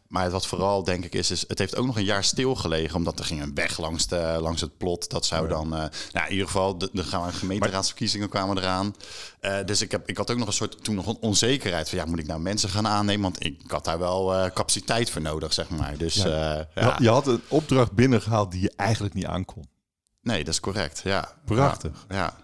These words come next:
Speaker 2: Wat
Speaker 1: ja.
Speaker 2: een lef.
Speaker 1: Ja, ja, ja, dat, eh,
Speaker 2: Heb je daar
Speaker 1: enorme
Speaker 2: niet,
Speaker 1: kans.
Speaker 2: heb, ben je niet wel eens heel bang geweest van, "Oeh, ik kan dit helemaal niet"?
Speaker 1: Nou, niet, ik kan het niet,
Speaker 2: Dat
Speaker 1: denk ik.
Speaker 2: gevoel.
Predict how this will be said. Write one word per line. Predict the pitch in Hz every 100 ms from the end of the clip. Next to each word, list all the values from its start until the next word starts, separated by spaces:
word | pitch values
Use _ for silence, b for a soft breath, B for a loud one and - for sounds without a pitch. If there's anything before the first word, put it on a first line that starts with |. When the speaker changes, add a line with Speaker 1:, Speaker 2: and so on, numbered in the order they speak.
| -
Speaker 2:
Wat | 117
Speaker 1:
ja. | 90
Speaker 2:
een | 90 90
lef. | 123 - - -
Speaker 1:
Ja, | 92 82 - - 143 _ -
ja, | 92 78 69 69
ja, | - 82 76
dat, | 78 78 -
eh, | 76 78 76 76 76
Speaker 2:
Heb | 107
je |
daar | 117 127
Speaker 1:
enorme | 127 113
Speaker 2:
niet, |
Speaker 1:
kans. | 117 87 - -
Speaker 2:
heb, | 110 123
ben | 127
je | 135
niet | 117 113 92
wel | 110
eens | 107 -
heel | 95 101
bang | 85 98 85
geweest | 82 78
van, | - -
"Oeh, | 95 76 69 - _ _
ik | - - _
kan | - 151
dit | 127
helemaal | 82 78 76 73
niet"? | - - _ _ _ _ _ _ _ B B B B _ _ _
Speaker 1:
Nou, | - 87 85
niet, | 90 113 101
ik | -
kan | 110 117
het | 117
niet, | 131 151 -
Speaker 2:
Dat | 117
Speaker 1:
denk | 120
ik. | 120
Speaker 2:
gevoel. | 147 135 170 90